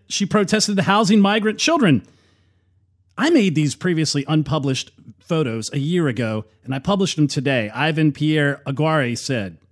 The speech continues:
who took the photos. Well, apparently she fashioned them after another photo by somebody back in the day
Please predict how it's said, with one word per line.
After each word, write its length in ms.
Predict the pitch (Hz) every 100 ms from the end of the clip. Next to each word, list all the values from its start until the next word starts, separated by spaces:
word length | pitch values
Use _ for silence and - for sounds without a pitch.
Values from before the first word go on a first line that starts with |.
| _
who 80 | 117
took 180 | 165 -
the 60 |
photos. 400 | - 143 113 98
Well, 320 | 185 185 170 - _ _ _ _
apparently 720 | _ 277 381 330 269 240 - _ _
she 440 | - - 240 247
fashioned 560 | 240 240 262 311 269 220
them 140 | 202 -
after 340 | 185 202 208
another 460 | 208 190 190 254 254
photo 540 | - 147 127 135 156 - _ _ _ -
by 140 | 180
somebody 460 | 180 226 214 208 208
back 260 | 208 202
in 60 | 196
the 60 | 170
day 460 | 277 240 196 185